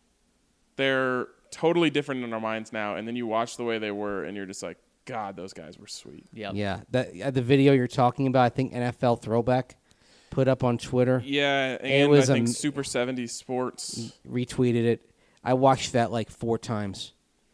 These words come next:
Speaker 3: And
Speaker 1: The lasers.
Speaker 3: just, oh my gosh.
Speaker 1: That's what I just keep, I, I just refer to that as the John Elway laser show. It's ju-, it's insane. Like, the seam routes that he, he's throwing, like, sixty-yard seams.
Speaker 3: And you know what? This is why the N-,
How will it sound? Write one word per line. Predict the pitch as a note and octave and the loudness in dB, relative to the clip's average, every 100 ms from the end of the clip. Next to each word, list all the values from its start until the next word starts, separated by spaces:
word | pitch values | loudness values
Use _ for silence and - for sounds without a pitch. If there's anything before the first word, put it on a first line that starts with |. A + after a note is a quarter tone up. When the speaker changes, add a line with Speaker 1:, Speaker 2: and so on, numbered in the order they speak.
| _ _ _ | _ _ _
Speaker 3:
And | - A2+ A2+ A#2+ B2+ | -2 0 -2 -2 -6
Speaker 1:
The | |
lasers. | C#3 D3 C3+ A2 | -2 2 2 0
Speaker 3:
just, | G#2 - | -8 -6
oh | C3 C3 | 0 0
my | G#2+ F2+ _ | 0 -4 _
gosh. | - G2+ F#2 E2+ - - _ _ _ _ | -4 -2 -2 -4 -10 -16 _ _ _ _
Speaker 1:
That's | - D3 | -6 -2
what | D#3 | 2
I | C#3 | 2
just | C3 B2 - | 0 -4 -10
keep, | B2+ - | -12 -6
I, | A#2 B2 | -4 -2
I | - C3+ | -2 -2
just | C#3 | -4
refer | D3 C3+ C3 | -8 -4 -2
to | B2 | 0
that | A#2+ | 0
as | A2+ | -2
the | A#2 | -6
John | A2 A2 | -6 -4
Elway | A2+ A2+ A2 | -4 -4 -4
laser | G#2 G2+ G2+ | -4 -6 -8
show. | G#2 F2+ F2+ - _ _ _ _ _ - | -12 -10 -10 -12 _ _ _ _ _ -10
It's | B2+ B2+ - | -10 -8 -8
ju-, | C#3 - | -8 -6
it's | D3 D3 | -8 -8
insane. | - C#3+ - - - C#3 C#3 C#3 C3+ A2 A2 _ _ _ | -10 -8 -8 -8 -6 -4 -4 -4 -6 -10 -14 _ _ _
Like, | C#3 B2+ - | -6 -6 -6
the | - | -10
seam | - - C#3+ D#3 D#3+ | -8 -6 -4 -2 0
routes | D#3+ E3 D#3+ | 2 0 0
that | D#3 | -4
he, | E3 | -4
he's | D#3+ E3+ - | -8 -10 -4
throwing, | F#3 G3 | -2 0
like, | F#3+ C#3+ | -2 -4
sixty-yard | - - D3 - E3 C#3+ C#3 B2+ | -8 -10 -10 -8 -2 0 0 -2
seams. | - C3 C3 G#2+ F2+ - - - | -6 -6 -6 -8 -12 -14 -14 -2
Speaker 3:
And | D3+ D3+ | 2 6
you | |
know | D#3+ F3+ | 8 10
what? | F3 F3 - | 10 8 6
This | D#3+ G#3 | 0 2
is | D#3+ | 2
why | D3+ D3 C#3+ C3+ - _ _ _ _ _ _ - | 6 8 8 6 2 _ _ _ _ _ _ -4
the | C3+ | 0
N-, | C#3+ | 2